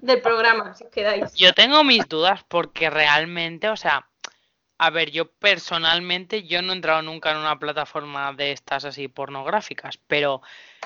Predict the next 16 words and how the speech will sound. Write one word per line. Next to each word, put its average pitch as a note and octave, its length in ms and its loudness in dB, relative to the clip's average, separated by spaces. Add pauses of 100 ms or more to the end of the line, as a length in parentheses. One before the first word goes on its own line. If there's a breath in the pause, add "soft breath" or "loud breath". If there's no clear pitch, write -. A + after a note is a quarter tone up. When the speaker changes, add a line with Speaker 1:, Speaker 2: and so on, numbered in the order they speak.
(140 loud breath)
Speaker 2:
sé - 380 2
por F3 240 2
lo F#3 220 2
que E3+ 100 -2
he E3+ 60 4
oído F3 340 -2
que G3+ 120 -4
tienen F#3+ 380 -4
bastante D#3+ 640 0
contenido D3+ 560 -8
ya D3 380 0
de D3 120 -2
normal, C#3+ 720 0
¿no? D3 140 -6
En G#3 120 -12
plan, D3 460 -2